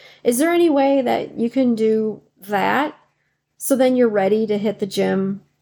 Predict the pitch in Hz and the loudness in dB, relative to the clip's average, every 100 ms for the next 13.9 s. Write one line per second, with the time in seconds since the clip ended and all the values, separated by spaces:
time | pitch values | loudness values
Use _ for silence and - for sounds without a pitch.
0 | _ _ - 202 190 190 196 196 - 185 | _ _ -6 -2 2 2 2 0 -2 -2
1 | 165 - - - 175 156 - - - - | -2 -6 -20 -6 -4 -4 -6 -8 -8 -10
2 | - _ _ _ _ _ _ _ _ _ | -14 _ _ _ _ _ _ _ _ _
3 | _ _ _ _ _ _ _ _ _ - | _ _ _ _ _ _ _ _ _ -10
4 | - 285 277 311 - 311 320 294 262 254 | 2 4 4 2 -4 -6 -2 2 2 2
5 | 247 - 277 320 339 254 226 - 175 - | 0 0 0 0 -2 -4 -4 -4 -4 -6
6 | - - - - - _ _ - - - | -8 -10 -10 -12 -20 _ _ -20 -8 -4
7 | 359 415 466 - 339 339 - 294 247 240 | -2 0 0 0 -2 -2 0 0 2 -2
8 | 220 _ _ _ _ _ _ _ _ _ | -6 _ _ _ _ _ _ _ _ _
9 | 202 247 226 - 202 226 - 214 247 349 | 2 2 2 -2 -2 0 2 0 0 -2
10 | 330 311 302 254 240 247 302 294 311 339 | -2 -4 -2 0 0 -2 -6 -4 -4 -6
11 | 349 _ _ _ _ _ _ _ - 269 | -8 _ _ _ _ _ _ _ -2 0
12 | 240 233 220 220 214 202 202 - _ - | 0 0 -2 0 0 0 -2 -8 _ -4
13 | 254 262 - 202 196 196 233 277 302 | -2 -2 -2 0 2 2 0 0 -2